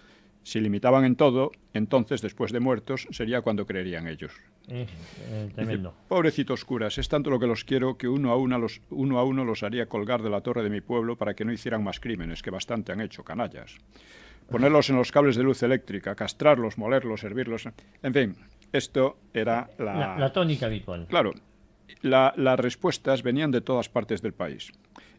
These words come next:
Speaker 1: e incluían los nombres de los autores, ¿eh? Eso es, o sea, o sea, es,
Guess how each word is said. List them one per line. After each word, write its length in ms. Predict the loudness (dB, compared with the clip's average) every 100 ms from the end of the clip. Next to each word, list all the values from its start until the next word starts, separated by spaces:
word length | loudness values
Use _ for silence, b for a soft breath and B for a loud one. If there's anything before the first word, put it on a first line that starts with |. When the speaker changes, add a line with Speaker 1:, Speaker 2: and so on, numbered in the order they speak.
| -2
Speaker 1:
e 60 |
incluían 440 | 0 2 2 4 2
los 140 | 2
nombres 240 | 0 -2 -2
de 80 |
los 100 | -4
autores, 540 | -4 -8 -12 -14 -20 -20 _ _ _
¿eh? 100 | -18 -18 _ _ _
Eso 220 | -14 -6
es, 260 | -6 -6 -10 -10
o 80 |
sea, 180 | -2 -2 -2
o 80 | -12
sea, 220 | 0 0 0
es, 400 | -6 -4 -8